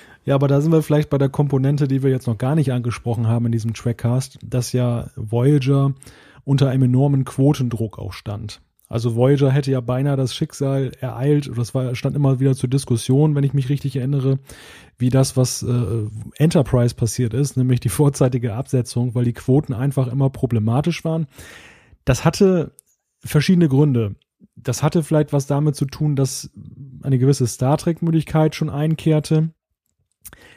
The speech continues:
Das hatte vielleicht sicherlich auch was damit zu tun, ähm, dass es nicht jedem gefiel.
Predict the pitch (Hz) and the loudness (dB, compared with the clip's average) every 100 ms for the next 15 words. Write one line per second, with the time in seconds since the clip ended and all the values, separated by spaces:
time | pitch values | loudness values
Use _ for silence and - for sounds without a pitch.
0 | - 113 123 143 131 131 123 127 127 117 | -6 -2 2 2 2 2 2 2 0 -2
1 | 117 - - 113 123 123 131 131 - 127 | -4 -6 -6 -6 -4 -2 -2 -4 -4 -2
2 | 123 123 113 110 120 120 120 117 117 127 | 0 -2 -4 -4 -4 -4 -8 -8 -4 -4
3 | - 120 131 107 123 123 110 101 131 143 | -2 0 0 0 -2 -2 -4 -4 2 4
4 | 170 | 4